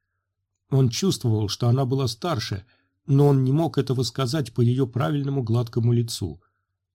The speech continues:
Её глаза пронизывали, но были тёплыми.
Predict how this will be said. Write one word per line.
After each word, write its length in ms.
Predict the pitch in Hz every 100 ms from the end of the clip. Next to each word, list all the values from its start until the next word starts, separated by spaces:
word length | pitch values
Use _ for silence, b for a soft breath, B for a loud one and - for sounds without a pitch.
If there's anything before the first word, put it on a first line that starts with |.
| _
Её 320 | 143 139 135
глаза 340 | 123 127 120 135
пронизывали, 800 | 123 123 151 135 113 107 98 -
но 200 | 120 123
были 200 | 113 127
тёплыми. 640 | 120 120 - 92 85 90